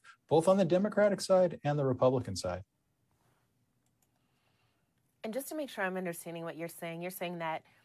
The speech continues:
Speaker 2: more Democrats are supporting former President Trump now than before?
Speaker 1: Oh, no, let, let me clarify that. Uh, Donald Trump has become the central focus of, uh, this election again,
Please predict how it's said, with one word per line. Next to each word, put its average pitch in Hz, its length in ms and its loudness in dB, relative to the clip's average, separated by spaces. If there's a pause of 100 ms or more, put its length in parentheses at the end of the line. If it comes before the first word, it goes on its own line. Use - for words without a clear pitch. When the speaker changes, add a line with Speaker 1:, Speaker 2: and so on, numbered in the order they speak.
(340)
Speaker 2:
more 180 220 0
Democrats 190 800 0
are 170 180 0
supporting 175 680 -4
former 175 320 -4
President 170 420 -6
Trump 160 300 -4
now 165 260 0
than 165 220 -6
before? 165 500 -2 (420)
Speaker 1:
Oh, 123 200 -2
no, 123 160 6
let, 135 240 2
let 165 100 8
me 175 80 6
clarify 151 420 6
that. 104 200 2 (280)
Uh, 127 180 6
Donald 143 360 6
Trump 151 240 2
has 135 220 4
become 131 340 2
the 117 60 4
central 123 360 2
focus 139 680 2
of, 120 480 2
uh, 110 400 2
this 113 220 0
election 120 560 2
again, 110 500 2